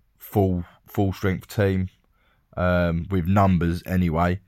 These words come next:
Um, I don't know if any of their players are out injured, but, um, I think they had about fifteen, sixteen players. Um, so mentally, straight away,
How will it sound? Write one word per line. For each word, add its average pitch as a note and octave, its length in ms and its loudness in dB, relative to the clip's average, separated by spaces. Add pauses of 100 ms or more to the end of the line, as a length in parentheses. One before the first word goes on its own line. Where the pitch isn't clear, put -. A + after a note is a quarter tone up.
(360)
Um, D#2+ 180 -6
I D#2+ 60 -4
don't E2+ 220 -2
know F2 100 0
if D#2+ 100 -6
any F2 140 -2
of D#2 80 -4
their D#2+ 100 -2
players E2+ 360 -2
are - 80 -10
out E2 180 -4
injured, E2 420 -4
but, E2+ 280 -4 (380)
um, E2 220 -4
I D2 60 -8
think - 220 -6
they D#2 80 -4
had D#2+ 100 -2
about D#2+ 320 -4
fifteen, E2+ 420 -4
sixteen - 460 -8
players. E2+ 540 -4 (920)
Um, E2 440 -2 (320)
so E2+ 260 0
mentally, E2+ 680 0
straight F2 400 -2
away, E2 440 -2